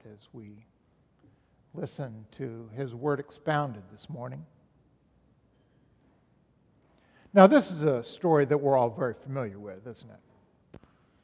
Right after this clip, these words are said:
Story of the prodigal son. And we, and we take its title for granted without giving it much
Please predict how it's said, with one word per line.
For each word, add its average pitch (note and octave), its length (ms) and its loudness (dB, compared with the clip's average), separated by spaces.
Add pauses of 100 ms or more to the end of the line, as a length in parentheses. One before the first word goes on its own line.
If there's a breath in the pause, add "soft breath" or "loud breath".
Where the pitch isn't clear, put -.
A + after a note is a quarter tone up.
(280)
Story G3 360 4
of C3+ 80 -6
the A#2 60 -14
prodigal C3 600 0
son. G#2+ 320 -18 (1600)
And G#3 220 8
we, C4 100 0
and C4 240 6
we D4+ 120 8
take C#4+ 320 10
its - 200 2
title C4+ 400 8
for - 160 0
granted F3 440 6
without D#3+ 340 4
giving D#3 280 0
it C#3 120 -12
much - 240 -10